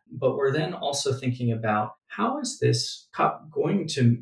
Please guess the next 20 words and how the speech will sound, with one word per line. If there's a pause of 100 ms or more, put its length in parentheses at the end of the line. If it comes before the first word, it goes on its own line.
plug
into
a
sort
of
an
existing
legacy
system? (100)
And
I
think
that's
where
we
were
really
able
to
help